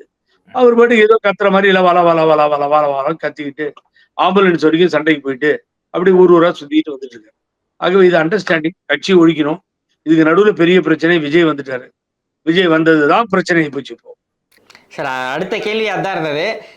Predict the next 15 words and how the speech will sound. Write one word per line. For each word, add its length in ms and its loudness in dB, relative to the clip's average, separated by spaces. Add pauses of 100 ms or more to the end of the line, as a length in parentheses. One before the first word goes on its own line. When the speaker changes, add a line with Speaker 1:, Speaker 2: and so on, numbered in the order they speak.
(120)
Speaker 2:
"திமுக 380 -2 (100)
வெர்சஸ் 280 -6
தாவேகா 420 -6
தான்" 200 -4
அப்படின்னு 540 -4
விஜய் 260 -4
சொல்லியிருக்காரு. 360 -6
அதாவது, 300 -4
இந்த 140 -6
கரூர் 300 -4
சம்பவத்துக்கு 380 -6
அப்புறமும் 360 -6
இப்படிதான் 280 -6
தொடரும்னு 280 -6
சொல்லியிருக்காரு. 460 -6